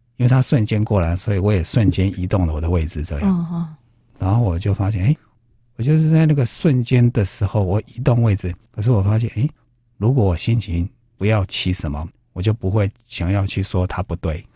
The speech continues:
Speaker 1: <laughs> 对啊。然后就，哎，反正我也没有被撞到啊。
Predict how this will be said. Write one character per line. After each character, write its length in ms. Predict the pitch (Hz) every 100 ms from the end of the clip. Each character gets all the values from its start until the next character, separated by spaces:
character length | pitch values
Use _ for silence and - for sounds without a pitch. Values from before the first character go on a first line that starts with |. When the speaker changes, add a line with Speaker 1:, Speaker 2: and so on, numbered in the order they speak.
| -
Speaker 1:
<laughs> 240 | - -
对 880 | 220 220 214 196 170 175 - - 269
啊。 80 | - 262 - - -
然 100 | 247
后 120 | 165
就， 120 | 156 160
哎， 200 | 131 131 _ _ _
反 160 | - 127
正 220 | 165 180 -
我 140 | - 143
也 160 | 156 - _ _ -
没 160 | 127
有 120 | 151 110 -
被 160 | 147 123
撞 320 | 147 120 101
到 200 | 104 104
啊。 260 | 82 98